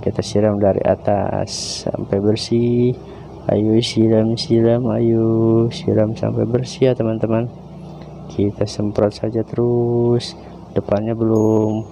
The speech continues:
Oke, teman-teman. Oke, yang belum subscribe channel Jet,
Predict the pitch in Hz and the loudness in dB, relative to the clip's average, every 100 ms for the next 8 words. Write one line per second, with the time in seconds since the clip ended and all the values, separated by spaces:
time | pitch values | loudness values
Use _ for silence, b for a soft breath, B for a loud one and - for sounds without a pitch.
0 | - 95 104 - - 110 - 113 110 107 | -2 0 0 -2 -2 0 0 -2 -2 0
1 | 110 110 110 - - B B B B B | 0 0 -2 -8 -20 B B B B B
2 | - - 101 101 101 98 101 - 107 104 | -20 -6 0 2 2 0 -4 0 2 4
3 | 107 110 107 107 104 104 110 110 113 - | 4 2 0 0 0 0 -2 0 -2 -2
4 | 107 107 101 123 | -2 0 2 0